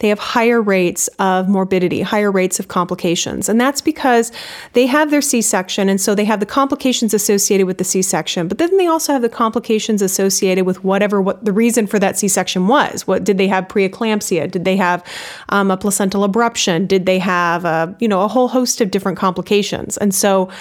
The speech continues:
um, that's why we have higher rates of maternal morbidity with C bacs. Now, when we look at repeat cesareans,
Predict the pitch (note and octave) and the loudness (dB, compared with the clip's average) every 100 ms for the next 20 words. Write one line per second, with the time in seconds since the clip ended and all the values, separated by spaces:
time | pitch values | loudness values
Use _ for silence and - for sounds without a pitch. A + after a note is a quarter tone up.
0 | - - - - G3+ F#3+ E3+ - - - | -16 -18 -20 -6 -2 0 -2 -6 -10 -2
1 | A3 A3+ - G3+ G#3 G3 F#3+ F#3+ G3+ F3 | -2 -2 -2 0 2 2 0 0 0 0
2 | F#3 F3 - A#3 A3 G#3 F#3+ F3+ - - | 0 -2 -2 0 2 2 2 0 -2 -4
3 | G#3 G3 F#3+ G#3 G3 F#3+ F#3 F3 F#3 F3+ | 0 0 0 0 2 2 2 2 0 2
4 | E3 D3+ F#3+ - F#3+ F3+ - - A#3+ E3+ | 0 0 -4 -2 0 0 -2 0 0 0
5 | - - - - - - - A#3 A#3+ A#3+ | -4 -6 -8 -8 -16 -18 -2 2 4 4
6 | B3+ C4 D4+ - A#3 A3 G#3+ G#3+ A3+ - | 4 4 2 0 0 0 0 0 0 -2
7 | - A3 - F#4 G#4+ B3 F3 F#3 A#3 | -4 -2 0 2 4 4 2 0 -2